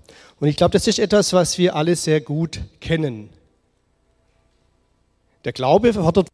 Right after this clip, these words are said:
uns einen Schritt, Gott zu vertrauen, auch da, wo wir nicht sehen. Und das ist das, was einem jeden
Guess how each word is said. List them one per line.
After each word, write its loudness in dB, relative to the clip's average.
uns -4
einen -4
Schritt, -4
Gott 0
zu -2
vertrauen, 2
auch -4
da, -2
wo -2
wir -2
nicht -4
sehen. -4
Und -4
das -4
ist -6
das, 2
was -6
einem -6
jeden -2